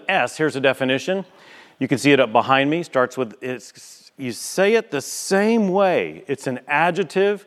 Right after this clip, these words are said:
but it means lacking wisdom, stupid, foolish. And if you want to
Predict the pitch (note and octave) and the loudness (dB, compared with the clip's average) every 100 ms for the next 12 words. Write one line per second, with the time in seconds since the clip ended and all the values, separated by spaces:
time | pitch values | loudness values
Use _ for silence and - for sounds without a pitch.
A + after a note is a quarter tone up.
0 | - - _ - C3 C#3 B3 G#3+ E3 C#3 | -20 -20 _ -2 4 6 6 6 2 2
1 | C3 - A2 A#2 E3 D#3 B2+ G#2+ C3+ G3 | 0 -6 -2 0 0 -2 -8 -6 -4 -6
2 | B2+ F2+ D#2+ G#2 _ _ _ _ - - | -6 -10 -10 -16 _ _ _ _ -20 -18
3 | - - F#3+ A3 - - - _ _ _ | -18 -4 -4 -4 -10 -16 -20 _ _ _
4 | _ _ _ _ _ _ _ _ _ _ | _ _ _ _ _ _ _ _ _ _
5 | _ _ - - G3 F2 C2 - - - | _ _ -4 0 0 0 -6 -16 -18 -20
6 | _ _ _ _ _ _ _ _ _ _ | _ _ _ _ _ _ _ _ _ _
7 | _ _ _ _ _ _ _ - C#3+ D#3 | _ _ _ _ _ _ _ 2 4 4
8 | C#3+ D3+ D#3 D#3+ D3+ - D3 C#3+ C3 A#2 | 4 2 2 2 -2 -4 0 2 0 -2